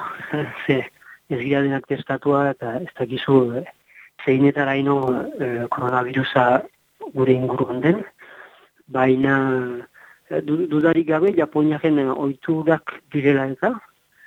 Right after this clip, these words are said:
eh, edatzeko aukera gutxiago ditu hemen. O-, o-, o-, hori, eh, nik erabat sinesten dut, eta ikusten da, eh, karrikara ateratzen zirelaik, eh, gaur egun, ehuneko laurogeita hamara baino gehiagok maska erabiltzen du, eta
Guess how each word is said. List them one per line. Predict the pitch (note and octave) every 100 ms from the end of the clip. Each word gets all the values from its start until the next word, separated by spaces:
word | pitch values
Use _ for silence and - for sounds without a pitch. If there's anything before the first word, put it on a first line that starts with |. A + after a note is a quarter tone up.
| - _ _
eh, | D3+ C3+ C3 C3 -
edatzeko | - C#3+ D3 D3+ D#3
aukera | D3 D#3
gutxiago | D3 C#3+ - D3+ C#3+
ditu | C#3 D#3
hemen. | C#3 C3 C3 - - -
O-, | D#3
o-, | D#3 C#3 D#3+ F#3
o-, | D3 -
hori, | C#3 C#3+ C#3+
eh, | B2+ B2 C3 _ - - - -
nik | C#3 C#3
erabat | C3+ C3+ C3
sinesten | - B2+ B2 C3
dut, | D3 D#3+
eta | C3+ C#3+ A#3+ C4+ D#4+ F#4 D4+ _ - - -
ikusten | D3+ - A#3
da, | A#3 G3
eh, | F#3+
karrikara | D#3 E3+ E3 D#3+
ateratzen | D#3+ D3+ D#3+
zirelaik, | D3+ D3 D3 D3 -
eh, | G#3+ C#4 C#3+ C3
gaur | B2 C3 C#3
egun, | C3+ G#3 A3+ _ _ _ _ _ _ -
ehuneko | E3 C#3 C#3+ - D3+ C#3+ C3
laurogeita | E3 C3+ D#3+ G#3 G#3+ G#3
hamara | F#3 E3 F3
baino | D#3 D3+
gehiagok | C#3+ C#3 D3 E3+ - - -
maska | C#3+ B2+ - C3
erabiltzen | B2 A#2+ B2+
du, | C#3 C#3+
eta | - A#2